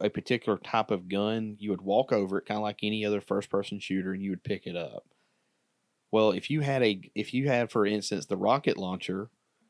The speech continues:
and you wanted to keep that rocket launcher, you would, you would have to walk over and, and say there was no other way around it. You would have to walk over the shotgun ammo, back up enough to re-trigger the,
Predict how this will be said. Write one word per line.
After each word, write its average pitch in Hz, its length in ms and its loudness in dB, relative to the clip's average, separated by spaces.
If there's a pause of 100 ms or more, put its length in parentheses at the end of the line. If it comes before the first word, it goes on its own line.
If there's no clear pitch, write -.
(320)
and 98 160 2
you 113 120 2
wanted 120 580 4
to 113 180 2
keep - 480 -2
that 98 260 0
rocket 92 400 -2
launcher, 92 560 -6
you 127 160 0
would, 113 260 -2
you 120 140 2
would 147 80 2
have 123 220 -4
to 98 220 -2
walk 110 420 2
over 110 600 4 (220)
and, 101 220 0
and 107 260 0
say 123 160 4
there 113 140 6
was 101 120 0
no 110 200 4
other 101 140 4
way 98 160 4
around 95 340 -2
it. - 120 -6 (500)
You 131 100 6
would 143 100 6
have 127 140 2
to 107 100 2
walk 120 340 6
over 123 220 4
the 95 80 0
shotgun 110 480 2
ammo, 87 460 -8 (560)
back 117 640 2
up 127 460 4 (1300)
enough 110 400 4
to 113 120 0
re-trigger 117 800 4
the, 104 200 4